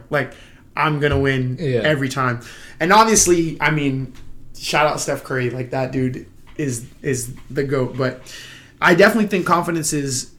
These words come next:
Speaker 1: is a big deal. I've probably missed, I don't know, maybe, like, between twelve and fifteen game winners
Speaker 2: Yeah.
Speaker 1: in my, over my career. Um,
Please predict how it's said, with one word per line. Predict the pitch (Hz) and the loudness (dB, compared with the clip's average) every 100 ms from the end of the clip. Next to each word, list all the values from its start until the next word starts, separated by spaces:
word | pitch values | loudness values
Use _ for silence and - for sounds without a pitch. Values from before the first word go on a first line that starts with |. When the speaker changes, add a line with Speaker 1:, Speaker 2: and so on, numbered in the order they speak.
| - | -6
Speaker 1:
is | 135 | -4
a | |
big | 131 143 | -2 -4
deal. | 135 139 120 | -2 -2 -2
I've | 143 139 131 | -6 -8 -8
probably | 160 160 147 | 0 0 2
missed, | 147 143 - - - - - - - - - - - - | -2 -2 -6 -10 -18 -20 -20 -20 -20 -20 -20 -20 -20 -10
I | 123 | -8
don't | 120 110 | -6 -8
know, | 113 | -6
maybe, | 123 131 135 | -6 -4 -2
like, | 127 117 117 - - - _ - - - | -2 -2 -6 -18 -20 -20 _ -20 -20 -4
between | 156 156 185 165 | -4 0 -2 0
twelve | 151 160 160 | 2 2 4
and | 147 | 0
fifteen | 123 143 - 156 143 | -4 -8 -4 -4 -2
game | 143 139 | -4 -2
winners | 147 151 160 160 - - - | -2 -2 -2 -6 -12 -20 -12
Speaker 2:
Yeah. | 120 92 90 | -10 -8 -4
Speaker 1:
in | 151 | -2
my, | 147 143 143 | 0 -2 -2
over | - 147 143 | -2 0 0
my | 143 143 | -2 -4
career. | - 143 143 156 156 - - - - - - | -4 -4 0 0 -2 -10 -16 -18 -20 -14 -4
Um, | 143 131 127 123 131 120 | 0 0 0 -2 -4 -8